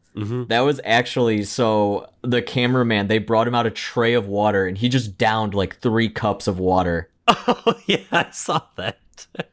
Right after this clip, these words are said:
Speaker 1: <laughs>
Speaker 2: And then, yeah, and then they, uh, got back up. But yeah, like, that main
Speaker 1: That's
Speaker 2: girl,
Speaker 1: great.
Speaker 2: oh my God, she must have been, like, tired.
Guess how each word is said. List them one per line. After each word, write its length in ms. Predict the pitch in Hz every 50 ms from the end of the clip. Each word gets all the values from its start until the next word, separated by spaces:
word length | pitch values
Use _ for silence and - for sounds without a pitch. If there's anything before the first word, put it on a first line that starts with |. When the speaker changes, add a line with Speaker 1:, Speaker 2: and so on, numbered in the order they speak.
| _ - -
Speaker 1:
<laughs> 100 | 160 - _ _ _ _ - 147 - _ _ _ - - _ - - - 123 - -
Speaker 2:
And 240 | 110 117 113 113
then, 300 | 113 107 107 104 104 95 -
yeah, 400 | 90 104 104 101 98 95 92 92
and 80 | 95 98
then 120 | 101 101
they, 260 | 101 101 98 92 92
uh, 440 | 92 92 90 87 85 85 85 85 82 - _ _ _ _ _ _ _ _ - - - - 95
got 240 | - 95 90 87 -
back 220 | 98 87 85 -
up. 140 | 104 98 85
But 80 | 95 98
yeah, 140 | 123 156 165
like, 140 | 147 127 107
that 180 | 120 123 110
main 240 | 110 107 120 139 156
Speaker 1:
That's 100 | 131 101
Speaker 2:
girl, 300 | 104 113 120 120 107 95
Speaker 1:
great. 80 | 87 -
Speaker 2:
oh 120 | - 107 120
my 160 | 123 104 92
God, 400 | 78 87 92 95 90 85 82 85 -
she 300 | - - - - - 117
must 220 | 123 131 123 -
have 20 |
been, 140 | 113 110 104
like, 240 | 98 90 - - - _ _
tired. 560 | - - - 90 92 95 92 85 82 78 76